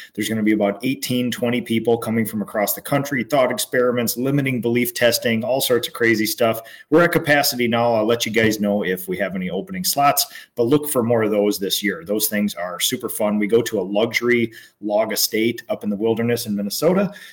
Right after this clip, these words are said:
We do a bunch of fun stuff together with some of the brightest thinkers in the country. So, all right,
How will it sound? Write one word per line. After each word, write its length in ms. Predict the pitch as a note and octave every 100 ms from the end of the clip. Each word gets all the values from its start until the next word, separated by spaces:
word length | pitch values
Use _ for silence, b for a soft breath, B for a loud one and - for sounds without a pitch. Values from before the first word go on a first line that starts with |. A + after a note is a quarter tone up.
| B
We 120 | A2+
do 180 | A#2 B2
a 40 |
bunch 200 | A#2+ B2
of 60 | -
fun 240 | - A#2+
stuff 280 | A2+ B2+ B2
together 360 | B2+ A#2+ B2 A#2+
with 100 | A2
some 160 | A#2
of 60 | G#2+
the 60 | F#2+
brightest 380 | G2+ G2 G2 -
thinkers 380 | G2 F#2+ F2+ -
in 160 | F2+
the 60 | F2
country. 420 | G#2 G2+ E2 D2+
So, 420 | - D#3 A#2 - B B B B -
all 80 | C#3+
right, 360 | F3 - -